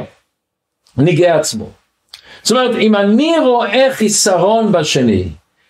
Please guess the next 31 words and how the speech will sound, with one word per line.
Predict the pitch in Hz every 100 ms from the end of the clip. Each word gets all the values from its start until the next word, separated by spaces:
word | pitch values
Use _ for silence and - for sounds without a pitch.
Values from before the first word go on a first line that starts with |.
| _
אם | 156
אני | 185 220
רואה | 233 220
דבר | 214 190 202 170
שלילי | - 170 175 214 185
בבן | 143 139 147
אדם | 143 165 160
השני, | 139 147 127 131 196 220 - _ _ _ _ _ -
יש | 107 139 214 285 -
את | 226 214
החיסרון | 165 180 160 180 156 202 214
הזה | 165 156 127 165
אצלי | 123 - 107 98
גם. | 80 73 - _ _ _ _ _ - - -
מכיוון | 190 202 202
שבאיזשהו | 170 185 170 254 269 226 208
מקום, | 196 233 240
אם | 214
הייתי | 190 220 214
מושלל | 214 180 - 175 185 208 247 214
מזה, | 151 120 113 113 190 226 - _ -
לא | 175
הייתי | 180 170
יכול | 147 147 131
לראות. | 127 92 82 - - - -
לא | 110 143 220 226
כמובן | 180 165 143 185
שיש | 170 165 165
לי | 170 143
את |
אותו | 123 110 - 226 320